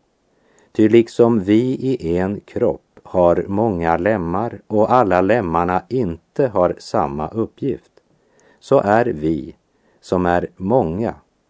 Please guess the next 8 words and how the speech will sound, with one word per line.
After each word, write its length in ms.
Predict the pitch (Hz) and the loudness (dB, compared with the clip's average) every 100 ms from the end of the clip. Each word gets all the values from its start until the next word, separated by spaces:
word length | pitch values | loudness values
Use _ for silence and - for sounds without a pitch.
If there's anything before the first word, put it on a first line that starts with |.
| _ _ _ _ _ | _ _ _ _ _
en 400 | 98 113 139 139 - | 2 4 4 0 -8
kropp 520 | - 87 92 - _ _ | -6 0 0 0 _ _
i 140 | 87 76 | -12 -8
Kristus, 800 | - 101 - - 98 62 _ _ _ _ _ - | -4 -6 -6 -6 -6 -6 _ _ _ _ _ -6
men 480 | 82 80 80 80 78 | -2 0 0 -2 -8
var 480 | 95 82 95 117 120 | -2 2 4 2 0
för 220 | - - | -6 -6
sig 520 | 110 - 139 67 65 | -6 -4 -4 -4 -8